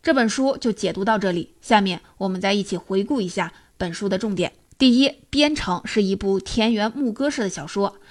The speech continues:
作者沈从文也经常自称乡下人。他的小说往往呈现出非常自然的状态，清新脱俗而又淳朴自然。沈从文曾经有望成为一九八八年的诺贝尔文学奖的得主，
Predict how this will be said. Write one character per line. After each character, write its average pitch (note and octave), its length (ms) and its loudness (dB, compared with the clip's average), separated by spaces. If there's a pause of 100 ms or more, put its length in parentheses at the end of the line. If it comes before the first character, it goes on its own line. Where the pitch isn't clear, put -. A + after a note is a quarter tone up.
(180)
作 D4 160 0
者 B3+ 180 2
沈 G3+ 240 -2
从 A3 180 -2
文 G#3 280 2
也 F#3+ 160 0
经 A3+ 180 -4
常 G#3+ 240 -2
自 G#3+ 140 -4
称 A#3 240 0 (140)
乡 C#4+ 260 -2
下 A3+ 160 -4
人。 D#3 160 -6 (300)
他 D#4+ 100 0
的 D4 100 4
小 G3 200 0
说 A#3 180 0
往 G#3 300 0
往 G3 160 0
呈 F#3+ 240 -8
现 F#3+ 180 -4
出 G#3 160 -4 (160)
非 G#3+ 160 -2
常 G#3 220 -4
自 A#3+ 120 -8
然 F#3 160 -6
的 G#3+ 80 -4
状 A#3+ 220 -2
态， F#3+ 220 -6 (400)
清 C4+ 260 0
新 C4 200 0
脱 C4 200 -2
俗 G3+ 360 -2
而 F#3+ 140 -2
又 F3+ 220 -2
淳 G3+ 220 -6
朴 F3+ 140 -6
自 A3 180 -2
然。 E3 160 -4 (460)
沈 A3 280 2
从 A#3+ 200 2
文 A3 300 2
曾 G#3+ 200 -4
经 G#3+ 140 0
有 F#3+ 140 0
望 F#3+ 240 -2
成 F#3 200 -6
为 F3+ 240 -4
一 G#3+ 100 -4
九 F3 140 -6
八 G3+ 200 2
八 G#3 160 0
年 F3 200 -6
的 F3+ 160 0 (200)
诺 G#3 160 0
贝 F3+ 120 -2
尔 F3+ 100 -4
文 F#3 140 -6
学 G3 140 -4
奖 G3 160 -6
的 E3 80 -10
得 F#3+ 180 0
主， G3+ 260 -4